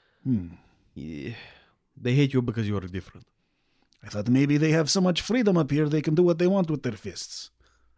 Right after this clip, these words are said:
Speaker 2: No. Nobody is allowed to hurt anybody unless they have, uh, well, <laughs> unless they are being paid for it by the League. <laughs>
Speaker 1: Hey.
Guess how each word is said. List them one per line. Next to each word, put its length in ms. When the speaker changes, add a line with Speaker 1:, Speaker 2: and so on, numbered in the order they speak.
Speaker 2:
No. 340
Nobody 420
is 100
allowed 240
to 80
hurt 220
anybody 500
unless 280
they 120
have, 200
uh, 180
well, 260
<laughs> 40
unless 260
they 80
are 100
being 240
paid 260
for 180
it 120
by 100
the 80
League. 400
<laughs> 40
Speaker 1:
Hey. 1400